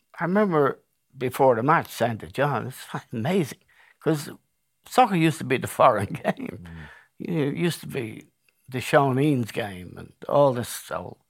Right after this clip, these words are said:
Speaker 1: stuff, you know. And then they played this terrible rubbish.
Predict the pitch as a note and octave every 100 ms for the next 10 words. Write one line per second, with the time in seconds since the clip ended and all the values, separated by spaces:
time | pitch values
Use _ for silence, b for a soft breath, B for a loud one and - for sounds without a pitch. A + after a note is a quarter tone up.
0 | _ - - - - - - F2+ F2 G2
1 | - b b b b b C#3 C#3+ D3+ D3+
2 | C#3+ - C3 B2+ - G#2 - A#2+ A2 G#2
3 | - - - A#2+ F#2 - -